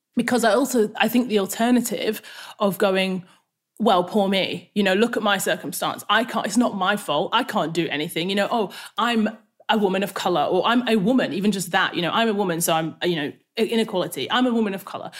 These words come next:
I, you know, didn't have this education. I didn't have, you know, didn't have, didn't have, poor me." And this kind of framing of my perspective could have been very, very different. And I think if you do that, you ultimately have to make a choice. Which one do you want to choose? Because you cannot have both.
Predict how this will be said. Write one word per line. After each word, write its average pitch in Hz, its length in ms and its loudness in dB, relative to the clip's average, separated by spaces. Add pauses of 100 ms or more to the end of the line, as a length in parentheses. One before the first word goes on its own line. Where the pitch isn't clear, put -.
(200)
I, 254 400 2
you 233 100 2
know, 196 120 2
didn't 208 220 0
have 180 180 -4
this 180 160 -2
education. 143 560 -6
I 262 220 0
didn't 208 300 -4
have, 175 160 -4
you 185 60 -6
know, 175 100 -4 (320)
didn't 247 200 2
have, 190 200 -2
didn't 220 200 -2
have, 185 340 -4
poor 240 160 0
me." 175 180 0
And 196 120 -4
this 196 100 -4
kind 226 220 -2
of 208 140 -2 (200)
framing 226 640 0
of 180 80 -6
my 175 120 -4
perspective 196 920 -4
could 220 120 0
have 202 120 0
been 202 180 2
very, 180 300 2
very 170 260 -2
different. - 460 -4 (100)
And 180 100 0
I 190 80 0
think 233 300 0
if 262 260 0
you 277 120 6
do 254 320 2
that, 175 360 -2 (540)
you 233 140 2
ultimately 262 360 4
have 233 200 -2
to 220 80 -2
make 214 160 -2
a - 20 -4
choice. - 520 -4
Which 214 520 -2
one 208 380 0
do 190 100 -4
you 185 160 -4
want 190 360 -2
to 202 100 -6
choose? 156 420 -2
Because 202 320 0
you 196 60 -4
cannot 175 380 -2
have 175 200 -4
both. 202 320 0